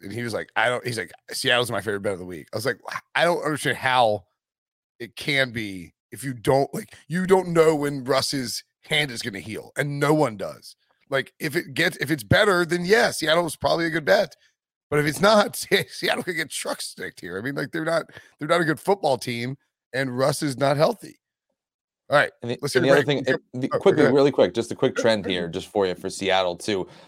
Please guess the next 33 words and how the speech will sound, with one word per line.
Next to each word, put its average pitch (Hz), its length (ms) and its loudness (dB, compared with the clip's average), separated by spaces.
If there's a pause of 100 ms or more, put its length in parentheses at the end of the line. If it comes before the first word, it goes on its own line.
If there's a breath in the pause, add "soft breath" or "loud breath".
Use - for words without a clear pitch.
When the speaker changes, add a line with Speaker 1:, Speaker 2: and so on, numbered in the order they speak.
Speaker 2:
Not 139 280 2
even 160 260 0
from 143 220 2
a 123 80 6
Russell 123 420 4
Wilson 117 340 2
hand 110 340 -2
standpoint, 117 720 -4
'cause 107 140 -2
obviously 104 380 0
he's 95 160 -4
been 95 160 -2
out, 95 320 2
you 90 180 -8
know, 80 100 -14
you 90 140 -6
know, 80 140 -8
he's 85 180 -6
been 104 160 -4
out 87 100 -2
for 90 60 -4
a 90 60 0
little 98 120 4
bit, 104 160 2
but 101 140 -4
just - 180 -8
in 101 120 -4
general, 104 260 2
this 95 160 -4
team 104 240 -4
is 82 80 -10
five, 110 320 0
oh, 113 320 4